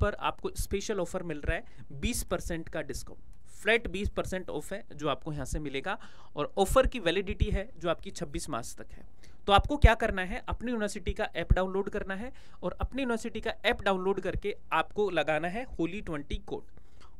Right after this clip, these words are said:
होली ट्वेंटी कोड आप जैसे ही लगाएंगे, तो instant आपको यहाँ से ट्वेंटी परसेंट का discount है, वो मिल जाएगा जितने भी हमारे courses हैं उन सब पर, ठीक है। कोई डाउट हो तो हमारी support team को आप call कर सकते हैं, ठीक है।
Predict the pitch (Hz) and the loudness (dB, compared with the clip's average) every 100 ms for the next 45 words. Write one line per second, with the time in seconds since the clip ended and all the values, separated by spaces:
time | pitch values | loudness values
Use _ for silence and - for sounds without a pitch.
0 | - 151 240 294 254 220 254 240 220 196 | 6 8 8 6 4 2 0 4 4 4
1 | 180 175 226 190 165 180 190 - 170 175 | 2 0 0 0 0 -2 -4 -6 -4 -4
2 | - - 247 247 - 165 165 - 170 156 | -2 0 0 0 0 0 0 -4 -4 -2
3 | 147 151 233 254 - - - 208 220 269 | -2 0 -2 -4 -10 -10 -2 4 4 4
4 | 233 170 170 165 - 170 151 - 165 160 | 2 2 2 -2 -2 0 4 4 2 2
5 | 202 269 - 160 226 165 143 165 156 190 | 2 0 -8 -8 -6 -6 -2 0 0 -4
6 | 214 170 - 208 196 175 135 139 135 - | -8 -10 -2 -2 0 0 -2 -2 -4 -4
7 | 151 175 247 160 151 147 - - - - | -6 -8 -8 -8 -4 -4 -6 -8 -8 -8
8 | - - - - - - - - - - | -10 -10 -10 -10 -10 -10 -10 -10 2 8
9 | - 175 196 220 208 202 226 285 - - | 8 8 8 10 8 8 2 -2 -8 -8
10 | 175 170 170 175 160 151 151 143 156 - | 0 0 2 2 2 0 -2 -4 -4 -4
11 | 117 101 87 73 - - - 214 | -6 -4 -4 -4 -8 -10 -8 -8